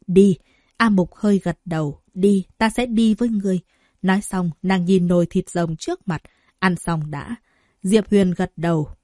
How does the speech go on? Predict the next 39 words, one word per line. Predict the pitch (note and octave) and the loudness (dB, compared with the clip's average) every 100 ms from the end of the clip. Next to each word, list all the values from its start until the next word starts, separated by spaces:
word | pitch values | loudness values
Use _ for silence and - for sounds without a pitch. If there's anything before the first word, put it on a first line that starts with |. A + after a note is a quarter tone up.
| - | -2
"Được." | F3 D#3 - _ _ _ - | 0 0 -4 _ _ _ -6
Rất | C4 C4 | -6 -4
nhanh, | F#3 F3+ E3 - | -2 -2 -4 -8
hai | - A#3 | -2 2
người | F#3+ F3 | 4 2
bắt | G3+ D4 | 0 -4
đầu | F3+ F3 D#3+ G#3 | -2 0 0 -2
điên | C4+ B3 | -2 -2
cuồng | - F3 D#3 | 0 0 0
càn | - E3 D#3 | -2 -6 -4
quét | B3+ D4+ | -6 -4
thịt | - E3 - | -4 -4 -2
rồng | E3 D3+ | -4 -4
trong | - G3+ | -4 -4
nồi | E3+ D3+ | -2 -2
lớn. | D#3+ E3+ F#3 C#4 _ _ _ | -2 -2 -2 -6 _ _ _
Hơn | G3+ G3 E3+ | 2 2 2
nửa | F3+ - | 0 -2
canh | G3+ G3 | -4 -2
giờ | E3+ D3 | -4 -8
sau, | - F#3 F#3 - _ _ | -6 -4 -4 -4 _ _
hai | C4 B3+ | -2 2
người | G3+ F#3+ | 4 4
đã | F3+ G3 | 2 -2
ăn | B3+ B3 | -4 -6
sạch | - E3 | -6 -8
sẽ | - G#3 F3+ C#4+ | -8 -6 -6 -4
nồi | C4+ G3 E3+ | 0 2 2
thịt | - F3+ - | 0 -6 -4
rồng. | E3 D3+ C3+ _ _ _ _ | -6 -6 -8 _ _ _ _
A | G3+ | -2
Mục | F3+ D#3+ E3 | -2 -4 -2
liếm | F#3 G3+ | -2 0
môi, | G#3 F#3 F3+ - | -2 -2 -2 -6
sau | - A3 | -4 0
đó | G3 | 0
hơi | A3 G#3+ G3 | 0 0 -2
say | - F3+ | -2 -6
mê. | E3+ E3+ | -2 -2